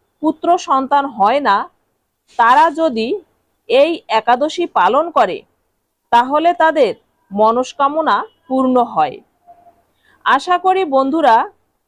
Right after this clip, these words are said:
এই একাদশীর ব্রত কথাটি আপনাদের ভালো লেগেছে। ভালো লেগে থাকলে লাইক করবেন এবং শেয়ার করবেন। আর অবশ্যই পবিত্রা রোপিণী একাদশীর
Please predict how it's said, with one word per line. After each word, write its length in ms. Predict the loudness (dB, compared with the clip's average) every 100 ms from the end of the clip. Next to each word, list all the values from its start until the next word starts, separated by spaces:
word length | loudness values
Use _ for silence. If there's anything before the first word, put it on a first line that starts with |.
| 0
এই 200 | 2 2 -2
একাদশীর 640 | -2 0 0 -2 -2 -4 -6
ব্রত 280 | 0 0 0 0
কথাটি 460 | 0 -2 -4 -4 -10 -10 _
আপনাদের 460 | -2 -2 -2 0 0
ভালো 300 | 0 -2 0 0
লেগেছে। 460 | 0 -4 -10 -10 -10 _ -20 _ _ _ _ -6
ভালো 320 | 0 2 2
লেগে 240 | 2 0 -2
থাকলে 400 | -2 -2 0 -2 -2 _ -4
লাইক 340 | 0 2 0 -2
করবেন 360 | -4 -2 -6 -10 -18 _ _ _ -4
এবং 180 | -2 0
শেয়ার 320 | -4 0 2 2
করবেন। 380 | -2 -4 -8 -12 _ _ _ _ _ -4
আর 160 | 0 0 0
অবশ্যই 680 | 0 2 0 -2 -2 0 -2 -8 _ _ _ -2
পবিত্রা 440 | 0 -2 0 2
রোপিণী 460 | 2 0 -2 -4 -6 -8 -4
একাদশীর 640 | -2 0 0 0 -4 -6